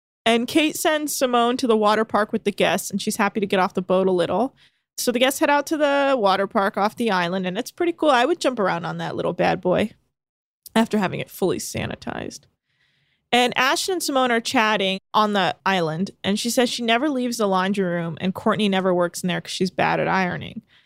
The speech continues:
But back on the boat, Courtney asks Kate to keep Simone in the laundry room 'cause she hates it, and Kate's like, "No, we're not trying to ruin her. We're not gonna keep her in the laundry room. You have to do laundry as well." And Courtney's like, "Uh."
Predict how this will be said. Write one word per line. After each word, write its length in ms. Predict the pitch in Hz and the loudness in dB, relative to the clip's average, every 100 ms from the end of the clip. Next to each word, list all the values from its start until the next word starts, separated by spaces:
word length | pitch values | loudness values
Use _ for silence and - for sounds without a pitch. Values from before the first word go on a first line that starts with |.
| _ _ - | _ _ 0
But 300 | 226 208 - | 2 2 0
back 240 | 247 254 254 | 0 0 -2
on 280 | - 269 370 | 0 2 2
the 120 | 311 | 0
boat, 380 | 208 190 196 - | 2 2 2 -2
Courtney 380 | - 277 311 254 | -2 -2 0 0
asks 300 | 208 214 - | 0 -2 -4
Kate 280 | - 220 - | 0 0 0
to 80 | 190 | -6
keep 260 | - 330 | 0 0
Simone 300 | - 214 190 | 0 -2 -2
in 60 | 185 | 0
the 60 | 190 | 0
laundry 380 | 185 185 196 | 0 0 0
room 180 | 180 202 | 0 0
'cause 140 | 226 220 | -2 -2
she 160 | 202 | 0
hates 320 | 214 240 - | 2 2 0
it, 160 | 185 175 | -2 0
and 140 | 175 | -2
Kate's 240 | - 208 - | -2 -2 0
like, 160 | 196 | -2
"No, 500 | 214 208 196 190 180 _ | 2 2 2 0 -4 _
we're 160 | 180 202 | -2 0
not 320 | 208 202 208 | 2 0 -2
trying 360 | - 220 196 185 | -2 0 2 0
to 140 | - 185 | 0 -2
ruin 480 | 160 165 180 165 180 | -2 0 0 0 0
her. 220 | 208 123 | 0 -2
We're 120 | 175 | -2
not 120 | 180 | -2
gonna 140 | 175 170 | 0 -4
keep 320 | - - 185 | -4 -4 -2
her 100 | 175 | -2
in 100 | 170 | -2
the 80 | 101 | -4
laundry 360 | 90 - - | -4 -4 -4
room. 220 | - - 170 | -6 -4 -2
You 80 | |
have 100 | 196 | -2
to 80 | - | 0
do 100 | 180 | -2
laundry 360 | 170 180 165 - | 0 -2 -4 -8
as 100 | 196 | -8
well." 180 | 185 202 | -8 -6
And 100 | 175 | -6
Courtney's 320 | - 185 170 | -4 -4 -4
like, 160 | 170 - - | -6 -8 -6
"Uh." 680 | 262 262 262 240 220 196 | -4 0 0 0 -2 -4